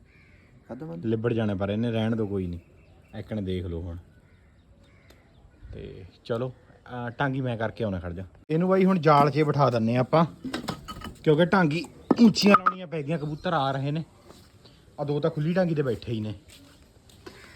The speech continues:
Speaker 2: ਬੰਨ ਕੇ ਬਿਠਾਏ ਨੇ ਊਂ ਤਾਂ। ਤੇ ਇਹਦਾ ਥੋੜ੍ਹਾ ਜਿਹਾ ਚੱਕ ਨਹੀਂ ਵੱਧਦਾ, ਵੀਹ ਕੁ ਮਿੰਟੇ ਲਾਉਣੇ ਆਪਾਂ ਨੇ ਉਰੇ, ਬਾਕੀ ਤਾਂ ਆਹ ਫਿਰਦੇ ਨੇ ਹਲੇ ਤਾਂ। ਤੇ ਸੁਰਖਾ ਦੇਖ ਲਓ, ਉਹਦਾ ਅਲੱਗੇ ਆਪਣਾ ਕੰਮ ਹੁੰਦਾ, ਉਹ ਫਿਰਦਾ ਇਕੱਲਾ ਹੀ।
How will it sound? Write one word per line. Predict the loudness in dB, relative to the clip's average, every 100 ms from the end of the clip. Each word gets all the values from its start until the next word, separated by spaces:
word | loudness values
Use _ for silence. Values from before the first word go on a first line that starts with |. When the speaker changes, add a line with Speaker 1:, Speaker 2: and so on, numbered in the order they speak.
| -20 -20 -20 -12
Speaker 2:
ਬੰਨ | -8 -6
ਕੇ | -4
ਬਿਠਾਏ | -4 -2 -2
ਨੇ | -2
ਊਂ | -2
ਤਾਂ। | -4 -4 -8 _ -20 -20 -12
ਤੇ | -10 -10 -12 _ _ _ -20 -20 -6
ਇਹਦਾ | 0 4
ਥੋੜ੍ਹਾ | 6 8 6
ਜਿਹਾ |
ਚੱਕ | 4 2 4
ਨਹੀਂ | 6
ਵੱਧਦਾ, | 6 6
ਵੀਹ | 4 4 4
ਕੁ |
ਮਿੰਟੇ | 4 4 4
ਲਾਉਣੇ | 4 4 2
ਆਪਾਂ | 0 0
ਨੇ | 0
ਉਰੇ, | -2 -4 -10 _ -20 -20 _ -20 -20 _ -20 _ _ _ -20 -20 -12
ਬਾਕੀ | -12 -10 -6
ਤਾਂ | -4
ਆਹ | -4
ਫਿਰਦੇ | -6 -4 -4
ਨੇ | -2
ਹਲੇ | -4 -6
ਤਾਂ। | -10 -12 -20 -20 -20 _ -20 -20 -20 -20 _ -20 -20 -18
ਤੇ | -10 -6
ਸੁਰਖਾ | -2 0 0 2 4
ਦੇਖ | 4
ਲਓ, | 2 2
ਉਹਦਾ | 2 0
ਅਲੱਗੇ | 0 0 0 0
ਆਪਣਾ | 2 0
ਕੰਮ | -2 -2
ਹੁੰਦਾ, | -2 -2 -4
ਉਹ | -4 -6
ਫਿਰਦਾ | -8 -12 -14
ਇਕੱਲਾ | -16 -20 -20 -20 -20 -20 -20 -20 -20 -20 _ -6 -4
ਹੀ। | -4